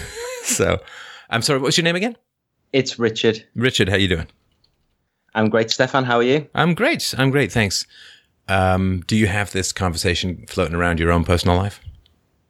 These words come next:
Speaker 2: Um, yeah, it's kind of trying to understand how we got to the place where we're at, where the same group of people will claim to be all about the facts, fact check everything,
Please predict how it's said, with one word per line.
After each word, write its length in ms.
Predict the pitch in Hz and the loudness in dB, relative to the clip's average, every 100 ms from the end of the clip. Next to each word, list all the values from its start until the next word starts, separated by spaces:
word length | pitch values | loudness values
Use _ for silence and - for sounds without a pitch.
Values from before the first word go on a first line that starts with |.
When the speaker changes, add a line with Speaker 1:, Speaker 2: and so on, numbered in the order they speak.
| _ _ _ _ _ _ _ _ _ _ - | _ _ _ _ _ _ _ _ _ _ -4
Speaker 2:
Um, 480 | 156 175 180 180 - _ _ _ _ - | 0 2 0 -2 -8 _ _ _ _ -14
yeah, 300 | 143 190 214 | -2 0 2
it's 220 | 190 - | 0 -6
kind 280 | - 151 170 | -4 0 0
of 80 | 156 | -2
trying 320 | - 131 117 | 0 0 0
to 120 | 110 | -2
understand 640 | 110 101 - 104 98 95 - _ _ _ _ _ _ _ | -2 -2 -2 -2 -2 -6 -10 _ _ _ _ _ _ _
how 280 | - - 104 | -8 0 2
we 80 | 104 | 2
got 220 | 104 104 | 0 -2
to 100 | 101 | -4
the 80 | 95 | -6
place 340 | - 98 92 | -2 -4 -2
where 180 | 95 90 | -2 0
we're 120 | 85 | 0
at, 240 | 107 127 - | -2 -2 -4
where 380 | 104 95 92 - _ _ _ _ _ _ _ _ | 0 0 -2 -8 _ _ _ _ _ _ _ _
the 200 | 110 110 | -4 -4
same 380 | 107 117 107 110 | 0 0 2 0
group 240 | 113 110 | -2 -4
of 120 | - - | -6 -4
people 400 | 110 110 107 98 | -4 0 0 2
will 380 | 98 98 95 _ _ _ _ _ | 2 2 -2 _ _ _ _ _
claim 500 | - - 113 104 104 | -12 -4 0 2 0
to 140 | 98 104 | -2 -4
be 180 | 101 98 | 0 2
all 260 | 98 98 | 2 2
about 260 | 95 92 - | 0 -2 -2
the 60 | |
facts, 640 | - 110 95 - - - - _ _ _ - - | -6 -4 -4 -6 -12 -12 -18 _ _ _ -20 -20
fact 360 | - 113 107 | -4 -4 -2
check 240 | - 101 98 | -4 -2 -2
everything, 520 | 92 92 - 90 | -2 -2 -2 -2